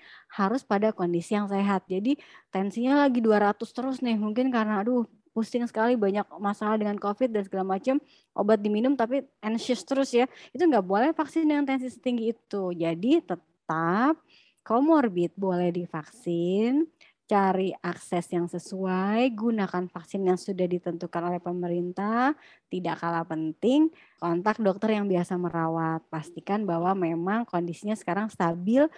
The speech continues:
untuk mendapatkan, eh, vaksin. Kalau soal, kalau belum divaksin atau sudah divaksin,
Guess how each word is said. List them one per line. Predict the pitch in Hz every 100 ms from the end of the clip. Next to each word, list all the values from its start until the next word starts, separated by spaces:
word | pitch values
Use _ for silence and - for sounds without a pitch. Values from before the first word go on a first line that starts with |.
| - _
untuk | 175 196
mendapatkan, | 202 165 156 160 - 190 196 190
eh, | 175 165 151
vaksin. | 151 - - 151 143 -
Kalau | 196 208
soal, | 208 220 196 - 196 196 185 214 _
kalau | 214 220 214
belum | 220 220
divaksin | 214 208 202 196 - - 285 285 294 -
atau | 196 196 _ _ 196 202
sudah | 214 202
divaksin, | 190 196 190 185 - 277 294